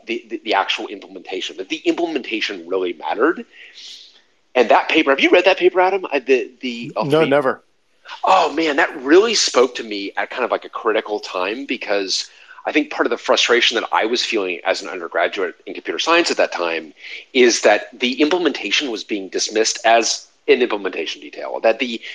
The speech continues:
Speaker 1: the, it was the architecture that was important, and that the implementation was for little people, to, to use a Leona Helmsleyism. And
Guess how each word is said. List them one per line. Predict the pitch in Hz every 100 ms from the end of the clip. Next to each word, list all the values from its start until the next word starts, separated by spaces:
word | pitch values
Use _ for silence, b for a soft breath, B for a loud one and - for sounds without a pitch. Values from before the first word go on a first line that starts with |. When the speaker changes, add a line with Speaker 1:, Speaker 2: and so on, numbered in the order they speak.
| B
Speaker 1:
the, | 143
it | 160 143
was | 135 127
the | 123 -
architecture | 139 165 165 127 110 110
that | 98 -
was | -
important, | 90 - - - 92 -
and | 101
that | 95
the | 113
implementation | 131 135 104 92 92 - 80
was | 76
for | -
little | 90 104 143
people, | 95 82 64 -
to, | 90 76 73 _ _
to | 104 87
use | 104 110
a |
Leona | 107 110 104 107
Helmsleyism. | 98 127 117 117 101 104 98 - B B B B B -
And | 151 135 127